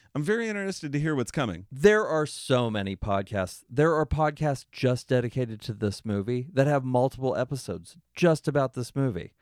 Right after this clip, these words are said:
Speaker 2: So if you're really that interested in all of it, there's a crazy amount of it. A whole section of John Leguizamo's autobiography is dedicated to this.
Speaker 1: So,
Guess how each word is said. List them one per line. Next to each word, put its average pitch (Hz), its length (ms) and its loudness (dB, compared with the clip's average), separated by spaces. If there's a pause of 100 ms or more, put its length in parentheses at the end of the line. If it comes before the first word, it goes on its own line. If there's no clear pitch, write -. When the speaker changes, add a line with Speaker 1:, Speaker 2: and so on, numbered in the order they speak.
(100)
Speaker 2:
So 131 460 2 (100)
if 139 160 2
you're 151 200 4
really 139 440 2
that 127 220 2
interested 127 540 -2
in 131 120 0
all 135 220 0
of 135 100 -4
it, 139 160 -4 (260)
there's 147 180 2
a 139 60 0
crazy 107 440 2
amount 90 280 0
of 90 80 -4
it. 92 160 -2 (160)
A 127 240 4
whole 196 320 4
section 151 580 -2
of 101 160 -4
John 113 280 2
Leguizamo's 117 800 0
autobiography 123 960 0 (260)
is 135 220 0
dedicated 117 720 0
to 107 160 -2
this. - 440 -10
Speaker 1:
So, 120 260 0